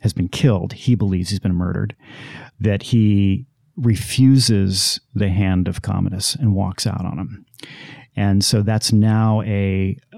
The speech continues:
I now have that awareness of what I'm gonna do, but only by doing that, he's now, he's now, it's a death sentence to him, because now Commodus sees him as a threat and is gonna have him murdered.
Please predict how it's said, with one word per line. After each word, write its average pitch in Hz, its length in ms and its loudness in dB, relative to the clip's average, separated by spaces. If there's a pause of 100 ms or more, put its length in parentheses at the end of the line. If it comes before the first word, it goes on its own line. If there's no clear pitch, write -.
I 117 200 2
now 110 500 6
have 117 400 0
that 104 160 0
awareness 98 600 0
of 98 80 -2
what 98 200 -2
I'm 98 100 0
gonna 95 180 0
do, 110 320 2
but 104 240 -2
only 117 240 4
by 98 120 2
doing 120 340 4
that, 101 240 0
he's 101 240 -4
now, 101 260 2
he's 98 300 -4
now, 98 500 0
it's 123 200 -4
a 113 40 -2
death 107 220 -4
sentence 101 400 -6
to - 80 -10
him, 95 320 -6 (240)
because 107 400 -2
now 98 140 2
Commodus 101 460 -2
sees 101 300 -2
him 101 60 -2
as 90 120 -6
a 110 40 -6
threat 104 600 -2 (320)
and 107 100 2
is 98 80 0
gonna 107 160 2
have 98 240 0
him 95 140 0
murdered. 101 520 -2